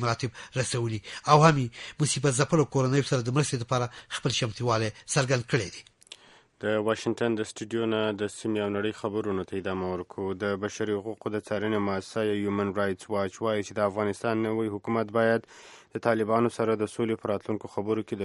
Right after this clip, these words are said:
Speaker 2: ښځو دپاره د یوې بامانه نمایندګۍ په باب ډاډ او اطمینان ورکړي.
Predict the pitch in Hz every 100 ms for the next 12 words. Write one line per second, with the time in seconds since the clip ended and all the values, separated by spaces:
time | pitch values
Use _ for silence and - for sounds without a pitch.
0 | 95 113 110 107 - 107 107 101 98 98
1 | 92 95 98 104 104 101 95 95 92 101
2 | 98 98 95 92 92 101 95 95 98 -
3 | 117 107 90 92 87 110